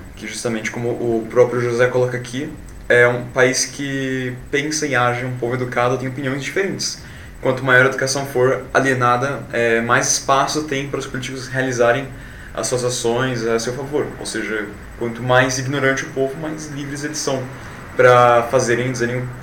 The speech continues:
qualquer coisa que eles quiserem. E o Osni coloca um ponto de vista mais pessoal também no, no assunto.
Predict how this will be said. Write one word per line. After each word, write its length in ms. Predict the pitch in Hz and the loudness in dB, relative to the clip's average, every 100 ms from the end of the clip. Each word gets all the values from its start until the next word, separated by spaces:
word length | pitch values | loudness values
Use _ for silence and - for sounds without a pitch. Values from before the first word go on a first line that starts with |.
| - | -10
qualquer 240 | - 127 | -4 0
coisa 160 | 127 - | 0 -4
que 60 | |
eles 120 | - | -8
quiserem. 420 | - 127 127 101 98 - - - - | -8 2 4 4 -4 -12 -16 -16 -14
E 200 | 127 131 | -6 -4
o 100 | 123 | 0
Osni 480 | 131 123 131 165 214 - | 0 0 -2 -4 -6 -2
coloca 440 | 131 127 127 139 | 4 4 2 0
um 360 | 127 120 113 110 104 - | 0 0 -4 -6 -10 -4
ponto 160 | 127 | -4
de 80 | 123 | -2
vista 220 | 123 127 | -4 -2
mais 140 | 127 127 | -4 -2
pessoal 460 | 135 - 135 123 | -4 2 6 6
também 260 | 123 113 113 | 6 -2 -2
no, 340 | 113 110 107 | -2 -4 -4
no 120 | 104 | -6
assunto. 440 | 113 - 110 101 | -6 -8 -10 -10